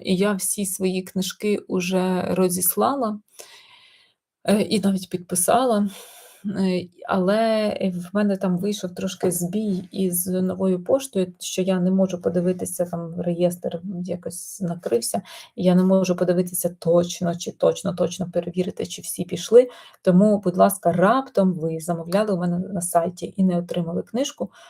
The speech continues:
будь ласка, напишіть мені. В нас було таких два випадки, я їх виправила, і сподіваюсь, ви вже отримали <laughs> свої книжки. М, а також, хто замовляв на сайті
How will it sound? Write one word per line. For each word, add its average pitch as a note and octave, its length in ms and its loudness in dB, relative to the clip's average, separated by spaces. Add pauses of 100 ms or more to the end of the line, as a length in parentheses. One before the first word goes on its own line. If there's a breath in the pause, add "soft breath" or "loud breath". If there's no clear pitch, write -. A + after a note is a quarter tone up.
(140 loud breath)
будь F3 160 0
ласка, G#3 340 8
напишіть F3 480 -2
мені. F3 180 -2
В D#3+ 40 -8
нас F#3 260 -4
було F#3+ 200 -2
таких F#3 400 -10
два F3+ 540 0
випадки, F3 460 -6
я F3+ 180 -2
їх F3 180 -8
виправила, F3 580 -2 (400 loud breath)
і - 60 -8
сподіваюсь, F3+ 500 -2
ви E3+ 80 -2
вже F3 160 -2
отримали E3+ 480 -2 (120)
<laughs> F#3+ 100 0
свої F#3+ 280 -4
книжки. G#3+ 480 -2 (800 loud breath)
М, F#3+ 260 8 (100)
а F#3+ 200 6
також, C4 500 2
хто - 260 2
замовляв F#3+ 560 4
на F3+ 100 4
сайті F3+ 600 0